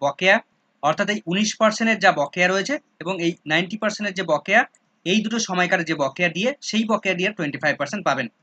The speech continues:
অর্থাৎ সর্বমোট গিয়ে দাঁড়াচ্ছে একশো একুশ মাসের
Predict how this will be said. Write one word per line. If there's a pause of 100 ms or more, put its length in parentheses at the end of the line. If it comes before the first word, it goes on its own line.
(200)
অর্থাৎ
সর্বমোট
গিয়ে
দাঁড়াচ্ছে (260)
একশো (160)
একুশ (120)
মাসের